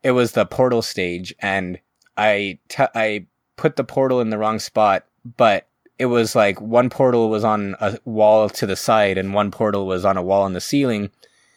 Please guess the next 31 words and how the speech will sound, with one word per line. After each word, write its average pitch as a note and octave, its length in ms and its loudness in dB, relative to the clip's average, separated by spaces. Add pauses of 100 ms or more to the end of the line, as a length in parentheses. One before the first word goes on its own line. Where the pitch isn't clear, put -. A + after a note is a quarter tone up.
(160)
And A#2 140 -2
so B2+ 100 4
I G#2+ 80 4
jumped A#2 320 -2
through C3 160 -2
the G#2 80 -4
portal A2 340 0
on G2+ 140 0
the F#2 80 -4
wall G#2 300 4
to F#2 320 -6 (100)
fall G#2+ 240 4
through B2 280 0
the G#2+ 80 2
ceiling, A2 400 -2
but F#2+ 80 -2
there G2+ 100 -2
was F#2+ 140 -2
no A2 120 0
way G#2 120 0
back F2 240 -2
up. G2+ 300 0 (640)
And A2+ 120 -2
there G#2+ 100 2
were G#2+ 60 0
no G#2 140 -2
platforms G#2 560 -2
nearby F#2+ 360 -2
to F2+ 80 -6
jump F#2 220 -6
across. F2 600 -6